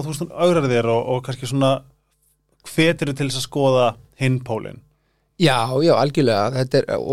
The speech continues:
Speaker 2: og allt saman sett, eh, fram á, á ljúfu nótunum, sko.
Speaker 1: Mhm.
Speaker 2: En hérna, ég held að það sem er kannski lykillinn, eh, í okkar sambandi er að við erum ekki að bíða þangað til að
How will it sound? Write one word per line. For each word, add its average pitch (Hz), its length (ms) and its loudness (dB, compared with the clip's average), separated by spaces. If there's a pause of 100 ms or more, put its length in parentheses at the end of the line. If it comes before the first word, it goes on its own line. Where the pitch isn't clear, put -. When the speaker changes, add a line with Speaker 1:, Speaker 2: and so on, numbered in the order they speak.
Speaker 2:
og 117 120 2
allt - 240 -4
saman 139 320 0
sett, - 460 -2
eh, 80 240 -2
fram 139 380 0
á, 127 100 6
á 117 320 2
ljúfu 135 320 4
nótunum, 110 380 2
sko. 120 180 -2
Speaker 1:
Mhm. 107 300 -4 (480)
Speaker 2:
En 120 200 2
hérna, 123 440 2
ég 120 80 4
held 123 160 2
að 127 100 4
það 127 100 4
sem 131 140 2
er 117 60 -2
kannski 123 260 0
lykillinn, 123 520 2 (160)
eh, 50 460 -12 (360)
í 135 80 2
okkar 135 180 0
sambandi 117 400 0
er 120 180 4
að 117 280 2 (180)
við 120 220 2 (100)
erum 117 240 0 (160)
ekki 131 400 0
að - 100 -2
bíða 123 380 2
þangað 123 300 0
til 120 100 0
að 113 140 2